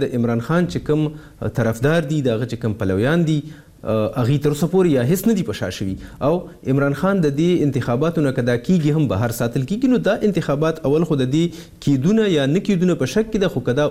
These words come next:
اوم شي او د عمران خان د ګوند نه بهر کیږي، هغه ډیر زیات حیثیت نه لري. څو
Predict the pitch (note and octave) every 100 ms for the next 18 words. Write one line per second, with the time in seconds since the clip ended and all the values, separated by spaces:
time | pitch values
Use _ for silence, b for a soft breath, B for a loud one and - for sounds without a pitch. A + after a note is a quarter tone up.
0 | D3 A#3 B3 - G#3+ - C#3 C3 B2+ B2+
1 | B2+ D3 D3+ C#3 C#3 C#3+ B2 A#2 C#3+ G3+
2 | G3+ G3+ G3 F#3+ B B C3 D3 D#3+ C#3
3 | C3 D3 C3 C3 B2 G#2+ - G2+ - E2+
4 | D#2 D#2+ B B B B B - A#3+